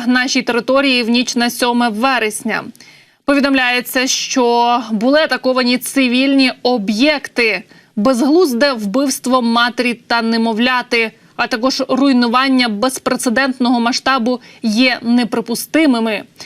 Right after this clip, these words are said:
Саме тому пріоритетним завданням президента Трампа є припинення війни шляхом справедливого та стійкого врегулювання на основі переговорів, заявили в амбасаді. Ну і додали, що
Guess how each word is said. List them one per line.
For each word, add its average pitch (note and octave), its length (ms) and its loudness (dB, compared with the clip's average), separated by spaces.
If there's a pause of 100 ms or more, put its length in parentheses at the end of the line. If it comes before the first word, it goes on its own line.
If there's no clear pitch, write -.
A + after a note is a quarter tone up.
(160)
Саме D#4+ 300 0
тому B3+ 340 2
пріоритетним B3+ 680 0
завданням B3+ 480 0
президента A#3+ 540 0
Трампа B3+ 460 -2
є A#3+ 200 0
припинення D4 800 0
війни B3+ 340 2
шляхом A#3 440 -2
справедливого A#3 1040 -2 (340)
та D4+ 140 0
стійкого B3+ 720 0 (100)
врегулювання A#3 840 2
на A#3+ 140 0
основі A3 400 -2
переговорів, A#3+ 640 0 (260)
заявили A3+ 680 0 (160)
в G3+ 160 -2
амбасаді. A3+ 720 0
Ну C4+ 180 4
і C4 60 2
додали, A3+ 480 2
що G#3 360 -2